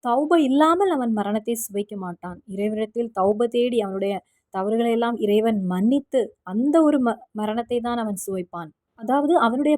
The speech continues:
பாவங்களை வைத்துக்கொண்டு அந்த தண்டனையோடு அவன் இறைவனை சந்திக்க மாட்டான். அவனுடைய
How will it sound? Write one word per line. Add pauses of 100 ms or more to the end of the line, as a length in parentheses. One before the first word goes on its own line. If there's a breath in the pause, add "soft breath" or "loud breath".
பாவங்களை
வைத்துக்கொண்டு
அந்த
தண்டனையோடு
அவன்
இறைவனை
சந்திக்க
மாட்டான்.
அவனுடைய